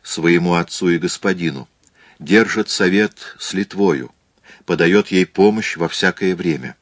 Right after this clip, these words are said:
Несколько раз требовали они его к ответу. Всеволод не являлся. Тогда рыцари, по согласию с епископом, подступили нечаянно к городу,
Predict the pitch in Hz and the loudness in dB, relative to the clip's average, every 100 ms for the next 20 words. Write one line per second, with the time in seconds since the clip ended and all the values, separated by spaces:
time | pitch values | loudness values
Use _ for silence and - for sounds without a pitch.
0 | _ _ _ _ _ _ _ - 156 151 | _ _ _ _ _ _ _ -6 0 0
1 | - 151 131 120 117 135 - 92 95 104 | 2 -2 2 4 4 2 0 4 4 4
2 | 113 117 110 87 90 98 78 82 98 - | 2 2 0 0 0 0 -2 -2 -6 -6
3 | 80 67 - - _ _ _ _ _ _ | -6 -6 -8 -20 _ _ _ _ _ _
4 | - - 98 131 135 143 - 90 131 113 | -10 2 4 4 2 0 -2 -2 -2 -2
5 | 76 67 - - - _ _ _ _ _ | -4 -4 -10 -14 -18 _ _ _ _ _
6 | _ _ - 78 73 95 95 98 92 87 | _ _ -8 -4 0 2 2 0 -2 0
7 | 95 - 110 131 135 _ _ _ 90 - | 0 -2 -4 -4 -6 _ _ _ -4 -2
8 | 82 87 87 - 90 82 - 82 - 80 | 0 2 2 0 -2 -4 -4 -6 -6 -8
9 | - 87 104 101 - - - _ 101 - | -8 -8 -4 -4 -6 -18 -20 _ -4 -2
10 | - 110 143 143 123 107 - 104 95 90 | -2 0 4 4 4 0 2 2 2 0
11 | 87 76 76 85 82 82 95 | -2 -2 2 2 2 -4 -6